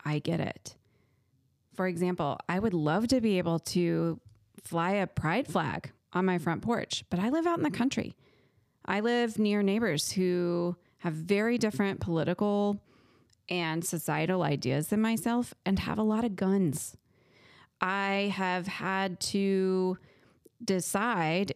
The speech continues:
in the moment if someone pulls up to my house and is, like, a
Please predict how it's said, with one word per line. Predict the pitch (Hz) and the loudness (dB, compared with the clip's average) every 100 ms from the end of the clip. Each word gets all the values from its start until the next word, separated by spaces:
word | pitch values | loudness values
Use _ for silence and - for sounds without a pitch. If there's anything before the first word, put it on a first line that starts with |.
| 180 | -2
in | 185 | 0
the | |
moment | 180 180 208 190 156 - | 2 2 2 2 0 -2
if | 175 170 | -2 -2
someone | - - 190 196 190 185 180 180 190 - - | -4 -2 2 2 2 2 2 2 0 -4 -2
pulls | 214 214 | 0 2
up | 214 - | 0 -2
to | - | 0
my | 190 185 | 2 2
house | 185 262 190 156 - - - | 2 0 0 -4 -8 -10 -4
and | 180 185 175 175 170 175 - - - | -2 0 0 0 0 -2 -4 -8 -6
is, | 170 | -2
like, | 180 175 | -2 -2
a | 170 170 | 0 -2